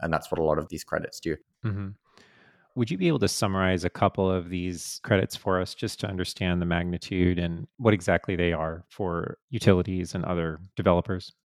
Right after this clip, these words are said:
Speaker 1: Yeah, of course. So this can get pretty complicated pretty quickly. So I'll, I'll try to break it down as simply as I can. So the important thing to remember here is there,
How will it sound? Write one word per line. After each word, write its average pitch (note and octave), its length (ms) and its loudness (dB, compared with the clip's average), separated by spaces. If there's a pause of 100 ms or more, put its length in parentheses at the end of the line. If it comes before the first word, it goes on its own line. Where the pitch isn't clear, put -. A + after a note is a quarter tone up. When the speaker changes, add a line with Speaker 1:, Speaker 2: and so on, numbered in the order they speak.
(120)
Speaker 1:
Yeah, C3+ 640 6
of - 140 -4
course. A#2 240 8
So A#2+ 320 6 (340)
this C#3 200 6
can D3+ 160 2
get C3+ 280 4
pretty G2+ 300 2
complicated F#2 880 0
pretty F2 220 2
quickly. E2+ 640 -4
So F2+ 460 4 (440)
I'll, G#2 200 8 (140)
I'll G#2 80 6
try C3+ 220 10
to B2+ 80 0
break A#2 200 6
it - 100 2
down F#2+ 160 6
as F2+ 100 -2
simply F2 260 -2
as E2 100 0
I F2 60 2
can. D#2+ 160 0
So F2+ 260 4 (920)
the A2+ 160 2
important B2+ 500 8
thing A2+ 220 4
to A2 120 4
remember F#2 300 6
here F2 160 6
is E2+ 120 2
there, F2 200 4